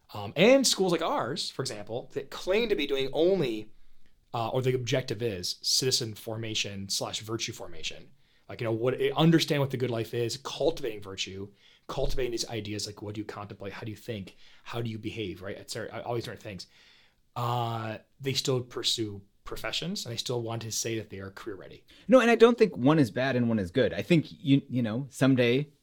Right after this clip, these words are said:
Speaker 2: most of us will need to find a job and work that job. And
Speaker 1: Yeah.
Speaker 2: to have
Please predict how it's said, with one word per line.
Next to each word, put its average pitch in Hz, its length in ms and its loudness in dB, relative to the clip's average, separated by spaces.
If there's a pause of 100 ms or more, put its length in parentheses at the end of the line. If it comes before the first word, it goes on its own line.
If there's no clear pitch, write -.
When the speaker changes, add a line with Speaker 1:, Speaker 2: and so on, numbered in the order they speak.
(440)
Speaker 2:
most 123 340 4
of 120 100 -2
us 127 220 -2
will 120 100 -2
need 110 200 4
to 117 80 -4 (180)
find 113 240 2
a 120 40 2
job 107 360 -2
and 82 200 -12 (420)
work 92 220 -2
that 76 160 -12
job. - 360 -16
And 107 260 -4
Speaker 1:
Yeah. 101 100 -8
Speaker 2:
to 117 60 -2
have 123 260 -2